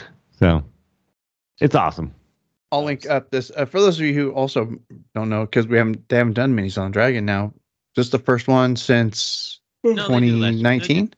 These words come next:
Speaker 3: No, they
Speaker 1: Uh,
Speaker 3: did
Speaker 1: they
Speaker 3: last
Speaker 1: did one last year too. It was, it was smaller, and then, uh, it was a more of a. Is it last year or the year before that was more, like, user done?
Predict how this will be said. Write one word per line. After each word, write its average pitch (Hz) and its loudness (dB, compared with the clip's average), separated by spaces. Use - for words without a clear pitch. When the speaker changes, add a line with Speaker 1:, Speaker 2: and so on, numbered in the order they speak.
Speaker 3:
No, 156 -4
they 120 4
Speaker 1:
Uh, 123 4
Speaker 3:
did 123 -6
Speaker 1:
they 147 4
Speaker 3:
last 160 2
Speaker 1:
did 185 4
one 156 2
last 117 0
year 120 -2
too. 110 -2
It 110 0
was, 98 -4
it 123 -4
was 104 -2
smaller, 110 0
and 104 -2
then, 95 -4
uh, 90 -2
it 107 2
was 98 2
a 110 0
more 104 2
of 90 2
a. 85 2
Is 90 -8
it 95 -2
last 107 0
year 135 4
or 92 4
the 82 0
year 85 2
before 85 0
that 85 2
was 82 -2
more, 87 2
like, 76 0
user 85 2
done? 85 2